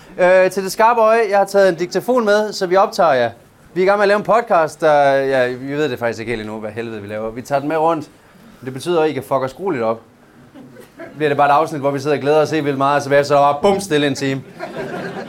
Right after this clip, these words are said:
Eller halvanden, eller hvad fanden i helvede det er. Men prøv lige at, jeg skal bare lige hurtigt præsentere det hele, og så sætter jeg Trane på om lidt. Og det, øh, så holder vi en pause, og så kommer jeg op igen. Så er I klar på det? Ja.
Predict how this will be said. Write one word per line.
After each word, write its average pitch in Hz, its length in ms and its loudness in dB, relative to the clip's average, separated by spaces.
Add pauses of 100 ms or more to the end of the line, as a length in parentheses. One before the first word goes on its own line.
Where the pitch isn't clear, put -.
(140)
Eller 117 140 -2
halvanden, 123 420 -2
eller 117 160 -8
hvad 104 120 -14
fanden 139 280 -8
i 131 40 -6
helvede 127 200 -6
det 127 80 -4
er. 131 100 -4
Men 147 160 -8
prøv 180 100 -4
lige 208 100 4
at, 185 80 2
jeg 214 100 0
skal 214 140 -6
bare 202 80 2
lige 202 80 0
hurtigt 202 200 -2
præsentere 170 360 -4
det 190 80 -2
hele, 196 160 0
og 180 40 -4
så 170 100 -12
sætter 180 180 -6
jeg 147 100 -4
Trane 156 280 -6
på 160 60 -10
om 139 120 -8
lidt. 143 140 -8
Og 131 180 -12
det, 160 220 -6
øh, 123 140 -6 (200)
så 156 80 -8
holder 143 180 -4
vi 113 60 -10
en 110 60 -14
pause, 214 300 0
og 156 80 -16
så 156 100 -10
kommer 160 200 -8
jeg 143 100 0
op 139 180 -2
igen. 113 300 -8
Så 131 120 -4
er 120 140 -2
I 127 100 -4
klar 220 180 2
på 240 80 0
det? 247 60 4
Ja. 262 120 4